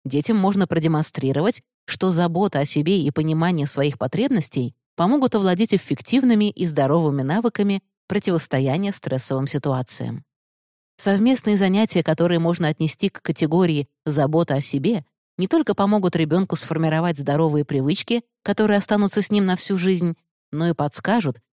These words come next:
как именно восстановить внутреннее равновесие в периоды неопределённости или нестабильности. Заботиться о себе можно по-разному.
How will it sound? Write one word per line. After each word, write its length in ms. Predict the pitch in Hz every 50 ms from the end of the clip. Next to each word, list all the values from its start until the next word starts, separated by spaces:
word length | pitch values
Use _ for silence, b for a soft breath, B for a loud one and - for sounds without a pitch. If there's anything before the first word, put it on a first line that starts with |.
| _ _ -
как 260 | - 233 - - -
именно 300 | 240 233 208 170 160 151
восстановить 540 | 156 151 - - 170 170 156 170 196 - 156
внутреннее 520 | 151 151 170 175 - 151 156 156 156 147
равновесие 720 | 147 143 143 143 135 135 185 247 - - 220 214 202 - _ _ _ _
в 100 | - -
периоды 420 | - - 180 247 285 277 214 165 156
неопределённости 1040 | 151 147 139 - 143 147 139 143 143 139 170 214 220 208 196 - - - 170 165 - _ _ -
или 180 | 220 233 214
нестабильности. 960 | 180 160 147 143 - 151 135 135 135 - 110 110 139 - - - 143 131 131 - _ _ _ _ _ _ _ _ _ _ _ _ _ _ _ _ _ _ _ _ _ _ _ _ _ -
Заботиться 600 | 156 160 170 151 151 165 165 202 240 - - 277
о 40 |
себе 280 | 262 - 277 208 196 208
можно 280 | 202 196 202 202 208 196
по-разному. 680 | - 208 220 226 220 190 - 127 123 120 120 - 139